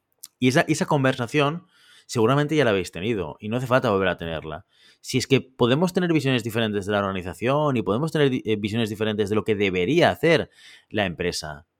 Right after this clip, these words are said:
pero lo que no podemos hacer es remar hacia direcciones diferentes. Y al final,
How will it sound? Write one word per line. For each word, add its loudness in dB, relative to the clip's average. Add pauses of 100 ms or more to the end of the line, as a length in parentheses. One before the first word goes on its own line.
(320)
pero 2
lo 2
que 0
no 0
podemos 2
hacer 0 (380)
es 0
remar 0
hacia 0
direcciones -6
diferentes. -8
Y -6
al -6
final, 0